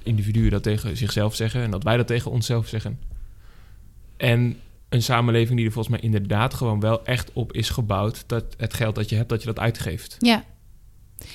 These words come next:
Speaker 2: Ja.
Speaker 1: Of
Speaker 2: Het groeiende, ja, dat,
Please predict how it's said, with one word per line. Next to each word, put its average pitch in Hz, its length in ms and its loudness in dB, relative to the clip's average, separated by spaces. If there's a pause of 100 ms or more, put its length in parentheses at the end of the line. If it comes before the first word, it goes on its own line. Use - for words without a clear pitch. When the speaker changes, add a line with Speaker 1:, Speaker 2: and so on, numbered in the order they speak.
(140)
Speaker 2:
Ja. 254 240 4 (1700)
Speaker 1:
Of - 120 -6
Speaker 2:
Het 139 160 -8
groeiende, 202 500 4 (1300)
ja, 214 160 6
dat, 220 160 4